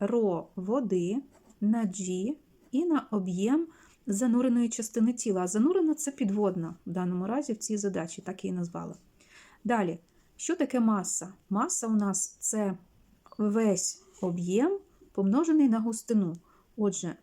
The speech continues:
М, ми знаємо з тобою цю формулу, РО на В. Отже, можна записати, що РО, замість маси РО,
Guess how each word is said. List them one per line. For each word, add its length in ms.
М, 420
ми 100
знаємо 360
з 60
тобою 320
цю 180
формулу, 520
РО 140
на 140
В. 280
Отже, 280
можна 280
записати, 640
що 380
РО, 420
замість 340
маси 400
РО, 380